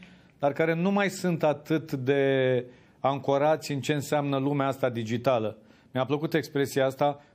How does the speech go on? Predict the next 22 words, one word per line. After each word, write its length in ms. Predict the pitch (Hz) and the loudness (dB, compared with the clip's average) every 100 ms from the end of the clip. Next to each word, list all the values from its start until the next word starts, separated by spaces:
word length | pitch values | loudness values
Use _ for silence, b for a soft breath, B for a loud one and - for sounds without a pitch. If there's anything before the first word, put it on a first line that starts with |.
| b | b
Cred 200 | 170 170 | -2 0
că 100 | 143 | -2
ne 80 | |
îndreptăm 500 | 135 127 131 - 143 | -2 -2 -2 -2 -2
spre 500 | 135 - 123 123 120 - b b | -2 -2 0 2 0 -6 b b
a 120 | 120 | -2
deveni 520 | 113 113 120 123 135 | 0 0 0 0 0
o 140 | 131 120 | 0 0
colonie 440 | 127 123 123 123 | 0 0 0 0
de 100 | 110 | 0
tehnologie, 960 | 110 113 110 113 107 104 110 110 101 98 - B B | -2 -2 -2 -2 -2 -2 0 0 0 -4 -10 B B
o 80 | 104 | -10
colonie 440 | - 113 113 117 107 | -4 -2 -2 -2 -2
de 480 | 110 110 110 110 107 - b b | 0 0 0 -2 -4 -12 b b
tehnologie 920 | - 113 117 117 113 110 127 120 120 110 104 | -4 -4 -2 -2 -2 -2 0 0 -2 -4 -8
digitală, 520 | 113 107 117 135 117 | -6 -4 -2 0 -2
dacă 220 | 104 110 | -2 -4
nu 100 | 113 | -4
cumva 260 | 113 113 117 | -4 -2 -2
e 40 | |
un 100 | 113 | -2
pleonasm. 520 | 107 113 107 110 104 | -4 -4 -2 -4 -4